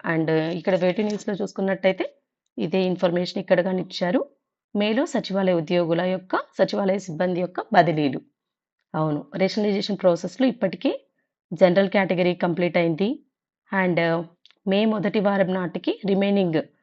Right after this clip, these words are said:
ఏవైతే డిజిగ్నేషన్స్ ఉన్నాయో వాళ్ళ యొక్క రేషనలైజేషన్ కంప్లీట్ అవుతుంది. ఆ నెక్స్ట్ మే సెకండ్ and థర్డ్ వీక్స్‌లో ట్రాన్స్‌ఫర్స్ అనేటివి చేపడతాం.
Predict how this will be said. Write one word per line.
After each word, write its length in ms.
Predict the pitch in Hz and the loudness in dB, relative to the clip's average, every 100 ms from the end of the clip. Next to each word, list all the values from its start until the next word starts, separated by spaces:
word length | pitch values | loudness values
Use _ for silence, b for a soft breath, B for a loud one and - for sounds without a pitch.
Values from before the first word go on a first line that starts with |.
| _ _ - | _ _ 0
ఏవైతే 340 | 175 175 175 | 4 4 4
డిజిగ్నేషన్స్ 600 | 175 170 175 180 180 180 | 2 0 0 -2 -4 -6
ఉన్నాయో 220 | 175 190 185 | -2 -2 0
వాళ్ళ 220 | 175 180 | 2 2
యొక్క 180 | 180 180 | 0 0
రేషనలైజేషన్ 560 | 180 - 170 175 180 160 | -2 -2 -2 -2 -4 -4
కంప్లీట్ 380 | 156 147 165 170 | -4 -2 -2 0
అవుతుంది. 360 | 180 180 190 285 - | 0 0 -2 -2 -2
ఆ 80 | 180 196 | -4 -2
నెక్స్ట్ 360 | 233 - - 185 b b b _ - | -4 -6 -10 -10 b b b _ -2
మే 120 | 196 196 | 0 0
సెకండ్ 400 | 202 190 190 185 | -2 2 2 2
and 160 | 180 | 0
థర్డ్ 280 | 170 180 175 | 2 2 4
వీక్స్‌లో 340 | 180 175 - 587 - | 2 -2 -6 -6 -2
ట్రాన్స్‌ఫర్స్ 560 | 202 175 175 - 160 175 | 0 2 0 -4 -4 -2
అనేటివి 320 | 165 151 247 | -4 -2 -2
చేపడతాం. 680 | 202 165 156 156 143 160 156 | 2 2 2 -2 -4 -4 -2